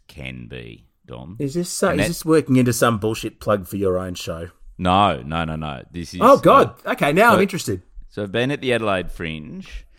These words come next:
Speaker 1: and, you know, seen a few sort of like, "Oh, yeah, another stand-up. Oh, yeah," you know.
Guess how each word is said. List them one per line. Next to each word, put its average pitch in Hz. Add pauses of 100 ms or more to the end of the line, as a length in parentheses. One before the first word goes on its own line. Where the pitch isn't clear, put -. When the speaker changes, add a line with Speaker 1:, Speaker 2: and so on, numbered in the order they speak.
(260)
Speaker 1:
and, 208
you 220
know, 160
seen 180
a 147
few 98
sort 92
of 85
like, 80
"Oh, 98
yeah, 80 (460)
another 76
stand-up. 76
Oh, 85
yeah," 76 (180)
you 95
know. 71